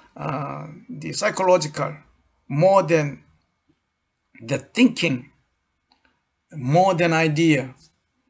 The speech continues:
God performs his great acts of salvation. That's the meaning of God remembered.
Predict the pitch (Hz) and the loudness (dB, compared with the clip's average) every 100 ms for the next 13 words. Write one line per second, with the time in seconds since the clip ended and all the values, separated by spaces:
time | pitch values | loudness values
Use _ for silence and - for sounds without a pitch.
0 | _ _ - 160 135 170 180 185 - - | _ _ -20 -14 -2 2 2 0 -8 -8
1 | 175 165 160 170 175 175 180 - _ _ | -6 -4 -2 -2 0 -4 -10 -16 _ _
2 | - 156 - - - 165 185 180 - _ | -4 -2 -2 -4 2 4 4 0 -14 _
3 | _ _ - 190 - - - - 175 170 | _ _ -6 -6 -2 -2 -2 -2 -4 -2
4 | - - 156 156 156 165 160 151 143 135 | -4 -2 0 0 0 0 0 -2 -4 -2
5 | 143 175 - 160 175 170 147 147 147 - | 2 2 2 -2 -2 -2 -2 -4 -8 -20
6 | _ 139 156 156 156 151 156 156 131 120 | _ -6 -4 -4 -4 -4 -2 -2 -2 -6